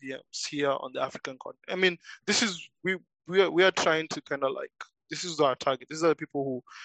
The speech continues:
who want to hear this message about all these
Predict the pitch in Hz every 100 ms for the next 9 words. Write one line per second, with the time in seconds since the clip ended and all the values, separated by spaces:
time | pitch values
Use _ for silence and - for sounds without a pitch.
0 | - - 139 139 143 - - 143 127 127
1 | 135 131 - 127 131 123 127 127 - 147
2 | 151 139